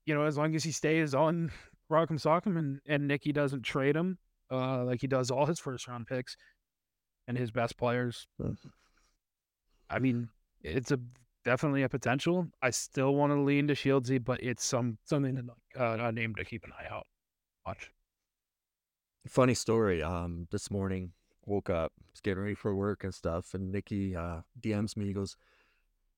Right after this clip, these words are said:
Speaker 2: "Great pod, man. I really like it. By the way,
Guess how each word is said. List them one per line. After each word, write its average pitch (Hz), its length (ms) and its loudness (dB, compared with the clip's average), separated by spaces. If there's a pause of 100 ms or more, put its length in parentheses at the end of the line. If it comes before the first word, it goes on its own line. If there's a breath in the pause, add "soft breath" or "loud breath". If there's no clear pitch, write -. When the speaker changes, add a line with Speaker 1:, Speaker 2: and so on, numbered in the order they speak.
(120)
Speaker 2:
"Great 180 220 4
pod, 139 320 4
man. 101 340 -2
I - 60 -6
really 117 260 2
like 104 320 0
it. 73 160 -8 (260)
By 135 180 6
the 131 80 4
way, 117 380 4